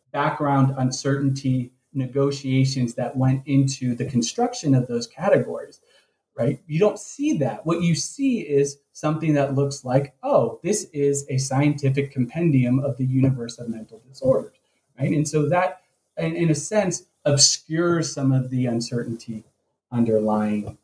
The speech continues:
those things. Um, I also should say, if we're talking about kind of more organizational strategies, uh, one of the things we saw, uh, I see in the, the history of psychiatry is what I term shifting arenas.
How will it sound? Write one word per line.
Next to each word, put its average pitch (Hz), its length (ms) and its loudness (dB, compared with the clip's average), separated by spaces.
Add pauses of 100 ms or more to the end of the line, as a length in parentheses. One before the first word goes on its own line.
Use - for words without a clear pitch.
(140)
those 107 300 -2
things. - 260 -20 (440)
Um, 160 220 -2
I 214 100 0
also 240 240 0
should 156 240 -2
say, 175 240 0
if - 100 -2
we're 139 120 2
talking 135 680 0 (220)
about 123 560 0 (320)
kind 123 160 -2
of 117 60 -2
more 123 300 4
organizational 127 960 2
strategies, 110 680 -2 (400)
uh, 120 60 -8
one 156 180 2
of 170 60 6
the 139 100 0
things 135 200 2
we 123 100 -2
saw, 117 340 0
uh, 131 260 -8 (180)
I 120 180 -6
see 123 300 0
in 113 120 0
the, 110 280 0
the 117 80 -12
history 117 320 -8
of 107 60 -10
psychiatry 143 800 -2 (920)
is 151 340 2 (240)
what 143 120 -2
I 139 100 6
term 139 360 0
shifting 160 540 0
arenas. 117 720 -2